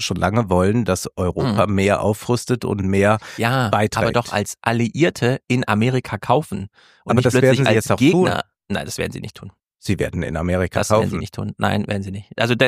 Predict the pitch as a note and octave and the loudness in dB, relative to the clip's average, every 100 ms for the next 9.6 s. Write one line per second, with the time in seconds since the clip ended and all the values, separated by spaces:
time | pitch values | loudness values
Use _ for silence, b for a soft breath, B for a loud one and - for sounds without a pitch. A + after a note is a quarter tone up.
0 | - B2+ B2+ - - A#2+ A2+ A2 F#2+ G2+ | 2 2 0 -2 -2 2 2 2 2 2
1 | E3 A#3+ F#3 A#2 A#2 B2 A#2+ G#2+ A#2 G#2 | 2 0 0 0 0 0 0 -2 -2 -2
2 | G2+ F#2 B2+ E3 - A2+ G#2+ G#2+ G2 A2+ | 0 0 0 -2 -6 -4 -2 0 2 2
3 | A2+ C#3+ C#3 C3 E3+ A#2+ F2 F#2 E2+ E2+ | 2 2 2 2 2 2 2 0 -2 -8
4 | - A#2+ B2+ B2+ - A#2 D#3 - - B2+ | -2 0 2 0 2 2 2 0 -2 -2
5 | - G#2+ - G2 - - G#2+ _ - G#2 | 0 0 2 0 -2 -10 -10 _ 0 2
6 | A#2 G#2 G#2+ B2+ D#3 - G#2 F2+ G2 G2 | 2 0 2 2 2 -2 -2 0 0 0
7 | - E2 F2+ A#2+ - G2 G2 F2+ - E3 | -2 0 0 0 -2 -4 -4 -6 -4 -4
8 | F3+ A#2+ G2 D#2 - F#2+ G2+ B2+ C3+ A#2 | 2 2 2 0 0 0 0 0 -2 -2
9 | A2+ G#2 G#2 G#2 D#2+ - | -2 -4 -2 0 0 -2